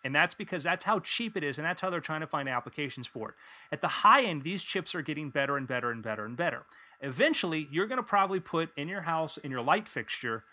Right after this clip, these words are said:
you're gonna put a digital projector that will project onto any surface. You'll put multiples of these so you don't cast shadows, okay? It'll get so cheap, you'll ju-, it'll be so cheap, you won't even think about doing it. So every surface in your house can be a screen. Now, that doesn't mean that you're gonna start projecting, you know, YouTube videos onto all of it, but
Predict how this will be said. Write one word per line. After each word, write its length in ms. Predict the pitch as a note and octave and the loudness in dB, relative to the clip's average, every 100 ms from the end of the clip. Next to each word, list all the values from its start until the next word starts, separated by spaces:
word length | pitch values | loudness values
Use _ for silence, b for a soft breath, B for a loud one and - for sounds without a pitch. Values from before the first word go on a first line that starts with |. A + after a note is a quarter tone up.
| b - | b -2
you're 180 | C#3 | -2
gonna 160 | D3+ E3+ | 0 -2
put 300 | - C#3 C#3 - | 0 -2 -2 -6
a 100 | C3 | -6
digital 380 | A#2+ C3+ D3+ D3 | -4 -4 -4 -4
projector 440 | C#3+ B2+ A#2+ C3+ | -4 -2 -2 -4
that 80 | A#2+ | -6
will 80 | B2+ | -6
project 400 | C3 B2 C3+ - | -4 -2 -2 -2
onto 180 | A2+ A#2+ | -4 -4
any 160 | B2+ C#3 | -4 -4
surface. 440 | - A#2 B2 - | -4 -4 -4 -8
You'll 80 | A#2+ | -6
put 160 | B2 | -6
multiples 440 | B2+ D#3+ D#3 C#3+ C3 | -2 -2 0 -4 -4
of 80 | B2+ | -2
these 240 | B2+ B2+ | -4 -2
so 120 | C3+ | -4
you 120 | A#2+ | -2
don't 160 | A#2+ C3 | -4 -2
cast 240 | C3 A2+ | 0 0
shadows, 500 | - G#2 - - - - - _ | 0 -2 -4 -8 -12 -14 -20 _
okay? 320 | A#2 C3 C3 C3 B B B | -6 0 0 -2 B B B
It'll 240 | D#3+ E3+ D#3+ | 6 6 6
get 140 | D#3+ | 4
so 280 | - F3+ G#3+ | 4 6 6
cheap, 340 | - F3+ E3+ - | 4 0 0 -4
you'll 180 | C#3 D3 | 0 2
ju-, 160 | C#3+ D3 | 2 0
it'll 160 | C#3+ C3+ | 0 0
be 120 | C3+ | 0
so 220 | - F3 | 4 4
cheap, 300 | F#3 E3 D3+ - | 4 2 0 -2
you 120 | B2+ | -2
won't 120 | C#3+ | 0
even 140 | D#3+ C#3 | 0 0
think 160 | D3 | 2
about 220 | C#3+ C3+ | 4 4
doing 200 | B2 A#2+ | 4 0
it. 80 | A#2+ B B - | -2 B B -4
So 220 | - D3+ E3 | 0 4 8
every 260 | F3+ A3+ | 8 6
surface 520 | - - G3 F#3 E3 | 2 2 0 0 -2
in 80 | E3 | 0
your 100 | D3+ | 0
house 400 | C#3 D#3+ C3+ - - | 8 8 8 2 -8
can 160 | - B2+ | -6 -4
be 160 | A#2+ | -2
a 40 | B2 | 2
screen. 560 | - - A#3 C3+ - - B B | 2 2 2 0 -8 -20 B B
Now, 80 | D3 | 0
that 140 | D3 E3 | 2 6
doesn't 260 | F#3+ G#3 | 6 6
mean 200 | F#3 F#3 | 0 0
that 80 | D#3+ | 0
you're 140 | D#3 E3 | 2 2
gonna 160 | D#3+ | 2
start 320 | - D#3+ D3+ | 10 10 10
projecting, 560 | - C3 D3+ - D3+ C#3+ | 6 4 4 6 0 2
you 80 | C#3 | 2
know, 80 | B2 | 2
YouTube 400 | E3+ A3 G3+ D3 | 0 0 0 2
videos 320 | C3+ B2+ B2+ | 4 2 2
onto 120 | B2 | 2
all 260 | B2 A#2+ A#2+ | 6 6 6
of 60 | |
it, 120 | B2 A#2+ | 0 2
but 220 | C3+ | 2